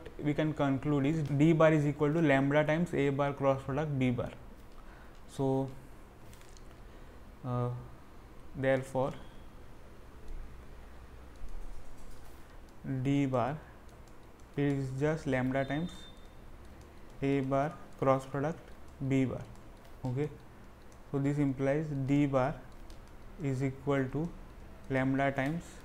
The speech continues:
thirty-two I cap minus J cap minus fourteen K cap.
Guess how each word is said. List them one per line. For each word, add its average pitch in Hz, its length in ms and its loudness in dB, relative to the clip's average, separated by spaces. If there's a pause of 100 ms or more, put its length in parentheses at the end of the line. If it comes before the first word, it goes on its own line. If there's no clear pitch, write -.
(1120)
thirty-two 139 640 2 (500)
I 131 300 2
cap 147 140 -4 (3250)
minus 135 380 0 (160)
J 131 280 6
cap 143 160 -2 (800)
minus 139 340 0 (720)
fourteen 147 440 4
K 104 160 -2
cap. - 180 -10